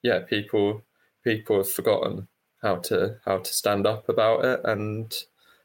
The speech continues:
and, and we're, we're, we're trying to, trying to educate people and, and, uh,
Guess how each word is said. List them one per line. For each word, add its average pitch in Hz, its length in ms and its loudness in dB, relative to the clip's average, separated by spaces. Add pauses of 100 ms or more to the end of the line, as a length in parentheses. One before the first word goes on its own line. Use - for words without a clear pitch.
(240)
and, 98 420 0
and 98 380 -4 (160)
we're, 101 340 4
we're, 98 300 2 (260)
we're 101 140 2
trying 101 500 2
to, 101 480 4 (640)
trying 104 240 2
to 104 120 2
educate 107 540 0
people 104 440 0
and, 98 280 -2 (100)
and, 98 300 -4
uh, 98 340 2